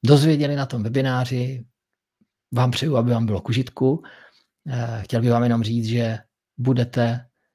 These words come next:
eh, mít replay zase asi za patnáct nebo za třicet minut, vám přijde e-mail, replay. Pokud by s-, vám s nějakým způsobem spadl do spamu ten replay, tak se podívejte na web. Jo, někde tam bude odkaz zase,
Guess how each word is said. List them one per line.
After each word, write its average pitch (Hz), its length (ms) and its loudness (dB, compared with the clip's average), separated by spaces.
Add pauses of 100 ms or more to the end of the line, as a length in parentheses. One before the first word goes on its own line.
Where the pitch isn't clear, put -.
(280)
eh, 107 400 -6
mít 110 340 2
replay 131 640 0
zase 120 380 0
asi - 220 -2
za 107 120 -2
patnáct 120 500 -2
nebo 113 160 -2
za 101 120 -6
třicet 110 400 -8
minut, 127 300 0
vám 107 180 -4
přijde 104 420 -4
e-mail, 123 640 0 (460)
replay. 120 640 2 (320)
Pokud 127 280 4
by 110 520 2
s-, - 300 -8
vám 110 280 0
s 104 60 0
nějakým 120 340 0
způsobem 113 420 -2
spadl 107 360 -2
do 107 140 0
spamu 127 420 0
ten 131 200 -4
replay, 120 440 -2
tak 120 260 -8
se - 140 -6
podívejte 110 580 0
na 110 200 2
web. 123 340 -2 (480)
Jo, 113 200 0
někde 113 280 0
tam 110 180 -4
bude 101 180 -4
odkaz 117 440 -6
zase, 113 440 -6